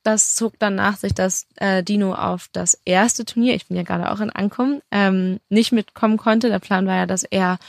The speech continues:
viermal mitkommt und da einfach nur ein bisschen Training läuft und zum Ende hin vielleicht auch mal eine Prüfung. Ähm, konnte er beim ersten Mal direkt nicht mit, was indirekt natürlich auch, äh, Kosten sind, die vorab bezahlt waren, wo er dann,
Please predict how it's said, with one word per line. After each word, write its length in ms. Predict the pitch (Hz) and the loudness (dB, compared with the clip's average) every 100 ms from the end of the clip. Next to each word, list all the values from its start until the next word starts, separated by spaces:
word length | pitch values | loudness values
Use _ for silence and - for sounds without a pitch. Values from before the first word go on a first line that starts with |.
| - | -20
viermal 440 | - - 208 196 185 | -6 2 4 4 4
mitkommt 540 | 220 - - 196 202 | 2 0 0 2 2
und 100 | - | 0
da 240 | 180 180 - _ - | -2 -2 -4 _ -10
einfach 200 | 185 180 | -8 -4
nur 100 | 180 | -4
ein 40 | |
bisschen 180 | 180 185 | -4 -6
Training 300 | - 254 226 | 0 4 4
läuft 280 | 196 202 - | 4 2 -2
und 120 | 180 | -8
zum 120 | - | -6
Ende 200 | - 190 | -2 0
hin 140 | 185 | -2
vielleicht 240 | 175 175 - | -6 -8 -8
auch 100 | 175 | -6
mal 60 | |
eine 100 | 175 | -6
Prüfung. 460 | 175 - 302 294 330 403 - - - _ - | -4 -2 0 2 0 0 -8 -18 -20 _ -2
Ähm, 480 | 226 220 214 214 208 | 4 4 4 2 0
konnte 280 | - 196 190 | -2 -2 -2
er 60 | |
beim 140 | - 202 | -4 -2
ersten 300 | - 196 202 | -2 -2 -2
Mal 180 | 185 | -2
direkt 300 | 185 185 185 | -2 -6 -2
nicht 180 | 208 220 | 0 2
mit, 220 | 240 233 | 2 2
was 240 | 208 170 - | 2 0 -2
indirekt 480 | - 196 190 180 - | -2 0 0 -2 -2
natürlich 460 | - - 185 180 - | -6 -6 -6 -6 2
auch, 220 | 185 190 | 2 2
äh, 340 | - 202 202 | 0 2 2
Kosten 520 | 220 - 220 - 220 196 | 2 0 0 0 0 2
sind, 240 | 214 220 | 2 2
die 140 | 190 | -2
vorab 300 | 185 - - | -6 -2 -4
bezahlt 420 | - - 175 180 190 | -4 -4 0 0 2
waren, 200 | 196 190 | 2 2
wo 60 | |
er 160 | 185 180 | -2 -2
dann, 180 | 180 | -2